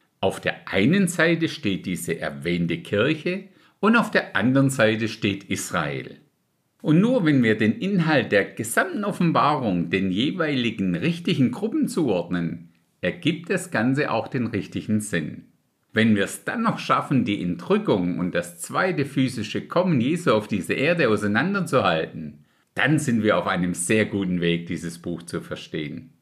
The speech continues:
Zunächst sehen wir, wie verbunden Jesus Christus im Himmel mit seiner Gemeinde hier auf Erden ist. Johannes sah in Offenbarung eins, Vers zwanzig schon das Geheimnis der sieben Sterne, die du in meiner Rechten gesehen hast, und der sieben goldenen Leuchter.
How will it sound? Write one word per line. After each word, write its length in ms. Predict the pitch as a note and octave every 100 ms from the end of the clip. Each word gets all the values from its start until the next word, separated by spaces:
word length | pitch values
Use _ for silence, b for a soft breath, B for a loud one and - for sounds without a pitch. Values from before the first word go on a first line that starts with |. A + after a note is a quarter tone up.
| _ _ _ _
Zunächst 480 | - G3 G#3 G#3+ -
sehen 300 | - D#3+ F3
wir, 320 | D#3+ D3 C3
wie 80 | B2
verbunden 600 | A2+ A2+ - A#2 C#3 -
Jesus 420 | G#2+ G#2+ G#2 G#2+ -
Christus 480 | A2+ G2+ - G2+
im 140 | G#2 E2+
Himmel 260 | F#2+ G#2
mit 220 | G2+ G2 -
seiner 260 | F2+ F2
Gemeinde 560 | E2+ F2 D#2+ E2 F2 F#2
hier 240 | E2 F2
auf 180 | D#2 D#2+
Erden 380 | D#2+ C#2 D2+ D2+
ist. 460 | C#2+ - - - _ _ _ _ _ _ _ _
Johannes 480 | B2+ B2 E3 F3+ C3+
sah 180 | A#2 A#2
in 120 | B2+
Offenbarung 640 | G#2+ G#2+ G#2 G2 F#2+ G2 G2+
eins, 380 | A2 A#2 C3 -
Vers 260 | G2 F2+
zwanzig 520 | - G#2 C3 B2+ B2
schon 440 | - A2 G#2+ G#2+ G#2 B B B
das 260 | - F#2+ -
Geheimnis 600 | - - G#2 D3 C#3+ -
der 120 | A2+
sieben 400 | - A2 A2 F#2+
Sterne, 480 | - - G2+ B2+ C3
die 200 | G#2+ G2+
du 120 | G2+
in 120 | F#2+
meiner 400 | F2+ F2 F2 D#2+
Rechten 460 | E2+ B2+ C3+ - C#3
gesehen 580 | B2 B2 G#2 G#2 A2 G2+
hast, 260 | G#2 G#2
und 140 | G2+ F2+
der 100 | F2
sieben 460 | - G#2+ A2 A#2
goldenen 540 | G#2 F2+ F2+ F#2 F#2 F2+
Leuchter. 640 | D#2+ D#2+ - - C#2 -